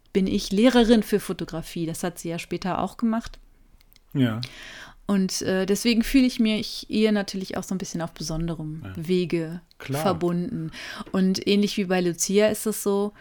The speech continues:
Speaker 1: also Lehrer für Gestaltung und Kunst sind selbst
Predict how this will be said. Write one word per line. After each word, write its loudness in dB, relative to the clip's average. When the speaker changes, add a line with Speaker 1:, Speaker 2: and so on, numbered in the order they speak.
Speaker 1:
also 2
Lehrer 2
für -4
Gestaltung 0
und -4
Kunst 2
sind 2
selbst 0